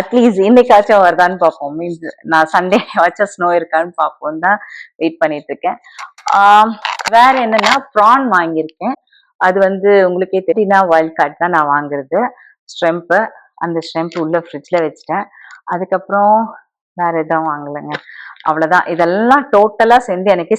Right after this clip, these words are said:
சர்ப்ரைஸ். நான் ஒரு ஃபைவ் ஹண்ட்ரட் டாலர் வரும்னு நினைச்சிட்டு இருந்தேன், ஆனா இதெல்லாம் வந்து சேர்ந்து பாத்தீங்கன்னா த்ரீ ஃபிஃப்டி டாலர் தான் எனக்கு வந்தது. எனக்கே ஷாக்கு, ஏன்னா நிறைய வாங்கியிருக்கேன்.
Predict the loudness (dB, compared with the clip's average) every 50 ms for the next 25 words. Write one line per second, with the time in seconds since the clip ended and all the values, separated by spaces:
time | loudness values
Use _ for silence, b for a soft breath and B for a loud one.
0 | -2 -2 -4 -4 -2 0 0 0 0 0 -4 0 2 2 4 4 2 0 -2 0
1 | 0 0 0 0 -4 -4 -4 -4 0 2 2 2 2 0 0 0 0 0 0 -2
2 | -2 -2 -4 -4 -6 -10 -14 -18 -12 -10 -10 -8 -6 -4 -2 -2 -4 -6 _ -8
3 | -8 -6 -6 -4 -6 -4 -2 -2 -2 -2 -2 -2 -2 -2 0 0 0 -2 -2 -4
4 | -8 -8 -6 -4 -4 -4 -4 -6 -6 -6 -8 -8 -8 -10 -10 -6 -6 -6 -6 -2
5 | -2 -2 0 0 -2 -4 -4 -4 -4 -2 0 0 0 0 -2 -2 -2 -2 -2 -4
6 | -6 -6 -6 -6 -4 -4 -4 -4 -2 -4 -4 -6 -6 -8 -10 -10 -8 -2 0 0
7 | 0 -2 -4 -8 -10 -10 -10 B B B B B B 0 2 2 4 4 4 4
8 | 4 2 2 4 4 4 4 4 2 0 -2 -2 -2 -4 -8 -8 -8 -10